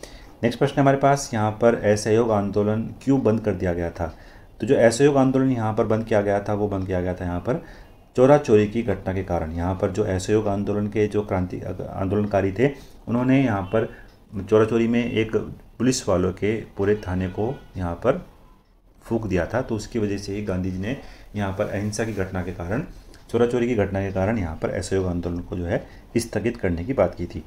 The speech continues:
नेक्स्ट प्रश्न की बात करते हैं। निम्नलिखित में से महात्मा गांधी का कौन सा सत्याग्रह नील कृषकों की समस्या से यहाँ पर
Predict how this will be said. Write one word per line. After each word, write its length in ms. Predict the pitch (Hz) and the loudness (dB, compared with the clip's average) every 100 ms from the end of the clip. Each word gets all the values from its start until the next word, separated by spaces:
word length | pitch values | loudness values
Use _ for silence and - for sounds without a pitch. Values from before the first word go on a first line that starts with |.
| - - - - | -16 -20 -12 -6
नेक्स्ट 120 | 107 | -2
प्रश्न 160 | 131 131 | -2 4
की 60 | |
बात 180 | 127 127 | 6 6
करते 260 | 131 127 135 | 4 4 4
हैं। 200 | 165 - - - - - _ _ _ - | 2 -2 -14 -20 -20 -20 _ _ _ -4
निम्नलिखित 420 | 107 139 156 170 | 4 4 6 4
में 100 | 165 | 4
से 180 | 156 160 | 2 4
महात्मा 320 | 147 123 127 | 6 4 4
गांधी 320 | 123 120 120 117 - - - - _ _ - - | 2 2 0 -4 -12 -20 -20 -20 _ _ -20 0
का 180 | 104 104 | 2 2
कौन 300 | 104 123 131 | 4 4 4
सा 140 | - | 0
सत्याग्रह 560 | 127 113 113 104 113 - | -4 -2 2 4 4 2
नील 340 | 101 117 139 | 2 4 4
कृषकों 400 | 143 - 113 104 | 2 -2 -2 -2
की 140 | 104 117 | -2 -4
समस्या 400 | - 98 - 92 | -6 -8 -6 -8
से 120 | 104 | -6
यहाँ 140 | 85 | -6
पर 240 | 82 120 | -4 -4